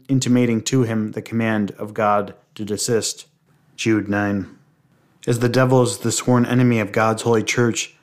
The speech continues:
Saint Michael is its special protector against his assaults and stratagems. In this quality, he was the defender of the Jewish synagogue,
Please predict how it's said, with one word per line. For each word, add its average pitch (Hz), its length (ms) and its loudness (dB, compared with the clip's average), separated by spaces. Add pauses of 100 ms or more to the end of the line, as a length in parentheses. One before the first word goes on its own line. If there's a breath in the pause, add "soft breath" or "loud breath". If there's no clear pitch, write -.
(280 soft breath)
Saint 127 280 2
Michael 123 440 2
is 117 160 -4
its 113 160 -2
special 120 380 0
protector 120 460 0
against 113 320 -2
his 104 140 -4
assaults 113 600 -2
and 120 140 -4
stratagems. 113 720 0 (480 soft breath)
In 123 100 4
this 127 120 4
quality, 120 460 2
he 117 140 -6
was 110 160 -2
the 113 80 -6
defender 110 500 0
of 107 160 -8
the 107 80 -6
Jewish 113 340 -2
synagogue, 107 520 0